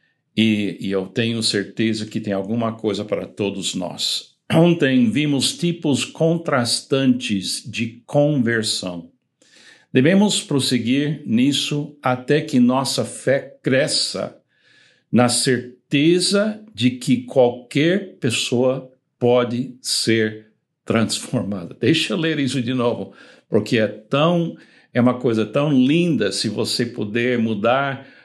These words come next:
a sua mente para essa, essa crença.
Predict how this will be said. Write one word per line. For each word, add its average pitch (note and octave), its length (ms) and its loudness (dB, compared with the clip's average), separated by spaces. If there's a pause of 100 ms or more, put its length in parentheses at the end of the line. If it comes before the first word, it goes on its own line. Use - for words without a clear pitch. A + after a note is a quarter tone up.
(120)
a B2+ 60 2
sua A#2+ 260 0
mente A#2+ 320 -2
para G#2 260 2
essa, A2 560 -2
essa A2+ 400 -2
crença. A2 800 -2